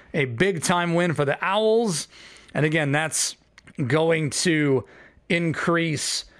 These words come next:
Illinois' clout and boost their resume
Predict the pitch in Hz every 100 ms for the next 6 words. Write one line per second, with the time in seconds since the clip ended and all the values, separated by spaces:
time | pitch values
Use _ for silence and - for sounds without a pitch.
0 | - - - 190 185 185 202 170 - -
1 | 175 135 110 - - - - _ _ -
2 | 147 139 117 - - - 120 180 196 -
3 | - 147 180 196 175 143 143 143 120 90